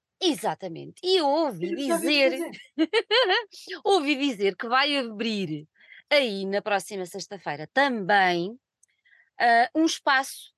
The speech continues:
Speaker 1: muito giro que vai estar pronto para receber quem quiser prolongar um bocadinho mais, não vou dizer o espírito do Baldaia, mas o espírito de festa.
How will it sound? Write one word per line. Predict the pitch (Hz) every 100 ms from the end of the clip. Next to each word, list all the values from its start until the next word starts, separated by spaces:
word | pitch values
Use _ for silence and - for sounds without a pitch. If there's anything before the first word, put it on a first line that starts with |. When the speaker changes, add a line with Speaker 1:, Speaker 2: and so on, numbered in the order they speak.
| _ -
Speaker 1:
muito | 277 392 359
giro | 202 220 180 170 _ _ - - _ -
que | 277 285 277 262 262 247 247 240 233
vai | 208
estar | 190 262 240
pronto | 262 269 294 - 320 -
para | 294 294
receber | - - 240 240 202 202 247 _ -
quem | 254 254
quiser | - 269 240 240 254 254
prolongar | - 311 320 302 294 294
um | 294
bocadinho | - 285 294 285
mais, | 262 262 277 - - - -
não | 285
vou | 285
dizer | 269 254 277
o |
espírito | 320 - 277 285 311 320 349 349 -
do | 190 220
Baldaia, | 247 254 254 247 262 311
mas | 440 349
o |
espírito | - 285 254 -
de |
festa. | - 143 - -